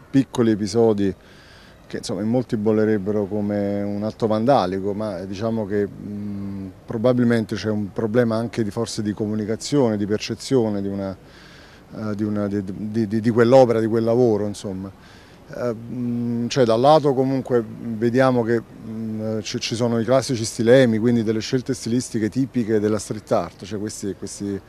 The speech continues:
scarabocchi si chiamano tag, che sono poi stati mutuati dal mondo dei social, ehm, vengono apposti anche per, eh, come dire, in qualche modo come sottoscrizione, come presenza delle persone,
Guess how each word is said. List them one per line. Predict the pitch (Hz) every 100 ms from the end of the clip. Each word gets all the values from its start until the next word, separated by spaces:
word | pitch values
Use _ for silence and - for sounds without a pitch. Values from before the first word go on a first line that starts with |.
| - - -
scarabocchi | - - 101 101 120 120 -
si | 107
chiamano | 104 101 104
tag, | 98 117 101 95 104
che | 98
sono | 95 101
poi | 98
stati | 101 98 95 90 -
mutuati | 104 101 98 107 107
dal | 101 98
mondo | 107 113 107
dei | 104
social, | 127 117 107 95 90 - - - - - - - -
ehm, | 131 123 117 117 113 117 113 117 113
vengono | 127 123 143
apposti | 151 - 123 135 - - 123 120 117
anche | 117 131 120 123
per, | 107 117 104
eh, | 110 113 110 110
come | 113 110
dire, | 107
in | 101
qualche | 107 -
modo | 120 120 113
come | 113 110 107 101 101
sottoscrizione, | - 107 120 - 117 - 143 117
come | 113 110
presenza | 113 113 139 107 - 107
delle | 101 104
persone, | 101 - - 107 101